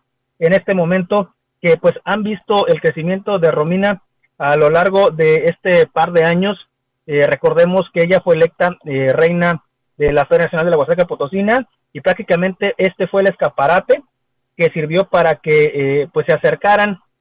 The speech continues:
eh, eh, este tipo de, de concursos hacia ella y nos, y nos fuese representando. Las buenas vibras para, ah, Romina Sandoval el día de hoy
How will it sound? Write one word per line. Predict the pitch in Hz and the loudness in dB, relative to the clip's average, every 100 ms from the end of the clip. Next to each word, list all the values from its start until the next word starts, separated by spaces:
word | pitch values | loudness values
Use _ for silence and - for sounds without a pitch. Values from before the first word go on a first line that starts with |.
| _ - | _ -12
eh, | 135 135 131 135 | -6 -2 -2 -2
eh, | 143 165 | -4 -4
este | 175 185 | -4 -6
tipo | - 180 185 | -10 -8 -4
de, | 170 160 156 - | 2 4 4 2
de | 127 127 123 120 | -10 -10 -8 -6
concursos | - 151 - 220 202 214 - - _ _ _ | -4 -6 -2 -2 0 -2 -2 -12 _ _ _
hacia | 151 151 180 196 | -6 -2 2 2
ella | 208 226 226 - | 4 2 0 -2
y | 156 | -6
nos, | 151 143 147 | -4 -4 -4
y | 143 | -6
nos | 139 | -4
fuese | 170 165 185 | 0 2 2
representando. | 165 147 131 127 123 160 151 - _ _ _ - | 0 -2 -6 -8 -4 -4 -4 -6 _ _ _ -4
Las | 143 151 | 0 2
buenas | 214 202 | 2 0
vibras | 208 190 | 0 0
para, | 170 160 156 | 2 2 2
ah, | 143 139 143 | 2 0 2
Romina | 156 190 190 | 0 0 -2
Sandoval | 165 156 170 170 | 0 0 2 4
el | |
día | 170 190 | 4 2
de | 202 | 2
hoy | 226 285 | 2 2